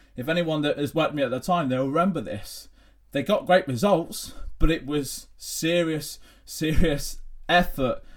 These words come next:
when it comes to nutrition. And it's not until going through that and, and working with clients like that and going through that myself, I started to realise, especially as I became a dad and I became responsible and there was less time, and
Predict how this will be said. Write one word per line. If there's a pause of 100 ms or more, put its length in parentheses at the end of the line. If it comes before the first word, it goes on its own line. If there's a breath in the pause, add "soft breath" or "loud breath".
when
it
comes
to
nutrition. (680 soft breath)
And (340)
it's
not
until (100)
going
through
that
and,
and
working
with
clients
like
that
and (300 soft breath)
going
through
that
myself,
I
started
to
realise, (220 soft breath)
especially (400)
as
I
became
a
dad (380 soft breath)
and
I
became
responsible
and
there
was
less
time,
and